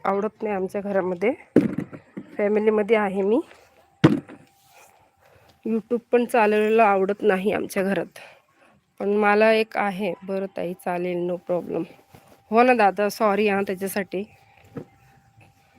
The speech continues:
YouTube-वरच काम मी कशी करते माझ्या जीवाला माहिती आहे.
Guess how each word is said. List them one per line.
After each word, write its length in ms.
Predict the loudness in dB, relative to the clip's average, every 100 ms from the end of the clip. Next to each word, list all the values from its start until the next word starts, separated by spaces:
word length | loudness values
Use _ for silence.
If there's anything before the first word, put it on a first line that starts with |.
| _ _ _ _ _ _ -20 0 2 2 -2 _ _ _ _ _ _ _ _ _ _ _ _ _ _ _ _ _ _ _ _ _ _ _ _ _ _ _ _ _ _ _ _ _ _ _ _ _ _ _ _ _ _ _ _ _ _ _ _ -8
YouTube-वरच 640 | -8 -6 -8 -4 -4 -4
काम 240 | -2 0 2
मी 140 | 0
कशी 280 | 0 -4 -4
करते 340 | -4 -4 -2 0
माझ्या 240 | 0 0
जीवाला 360 | -2 -2 -2 -2
माहिती 440 | -4 -6 -8 -10
आहे. 200 | -10 -14